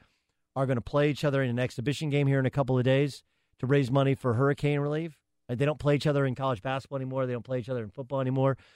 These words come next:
So the Missouri coach and the Can-, and, and Self, Conzo Martin and Bill Self are like, "Hey, let's do an exhibition game, raise some money." And it'll be sold out. I'm sure it probably already is sold out.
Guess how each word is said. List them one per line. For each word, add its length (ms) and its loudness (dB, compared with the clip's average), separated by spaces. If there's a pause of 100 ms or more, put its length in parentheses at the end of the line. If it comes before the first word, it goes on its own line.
(160)
So 120 -4
the 80 0
Missouri 360 2
coach 340 2
and 80 -6
the 40 -6
Can-, 320 -4
and, 500 -2
and 220 -2
Self, 300 0 (240)
Conzo 240 0
Martin 300 0
and 120 -4
Bill 140 -2
Self 220 -2
are 40 -6
like, 140 -4
"Hey, 220 -2
let's 220 -4
do 100 2
an 60 2
exhibition 480 -2
game, 300 -8 (340)
raise 180 2
some 120 -2
money." 260 -4 (240)
And 100 2
it'll 120 4
be 100 2
sold 240 0
out. 160 -6 (560)
I'm 120 -2 (200)
sure 160 0
it 40 -2
probably 240 2
already 200 2
is 100 0
sold 220 -12
out. 100 -20